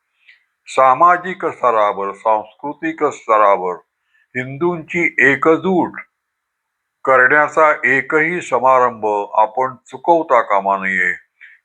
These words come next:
हिंदूंची एकजूट हे सगळ्या प्रश्नांवर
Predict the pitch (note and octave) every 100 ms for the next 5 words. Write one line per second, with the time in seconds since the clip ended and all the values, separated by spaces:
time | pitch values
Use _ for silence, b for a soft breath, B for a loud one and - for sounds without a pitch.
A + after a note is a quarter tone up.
0 | B2+ C#3 D3+ D#3+ D#3 D#3+ A#2+ C3 B2+ G#2+
1 | A2 G2+ - C3+ C#3+ - G#2+ G#2 A2 G#2+
2 | G2+ - - G#2 G#2 A#2+